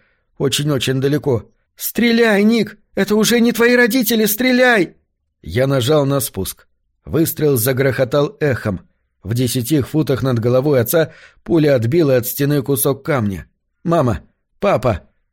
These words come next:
Горло горело, когда я вымучивал из него слова. «Если у вас еще осталось что-то, что меня слышит, слушайте.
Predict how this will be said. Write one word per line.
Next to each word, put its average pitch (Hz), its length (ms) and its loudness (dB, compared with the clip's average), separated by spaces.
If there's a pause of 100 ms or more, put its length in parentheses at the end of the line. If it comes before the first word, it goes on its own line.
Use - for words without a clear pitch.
(100)
Горло 127 380 2
горело, 127 440 2
когда 123 280 -2
я 131 320 2
вымучивал 143 640 0
из 131 120 0
него 147 220 0
слова. 147 460 0 (420)
«Если 147 500 0
у 147 140 2
вас 156 320 2
еще 151 360 0
осталось 143 440 2
что-то, - 380 0
что - 180 -2
меня 160 260 2
слышит, 175 460 0 (340)
слушайте. 147 760 -2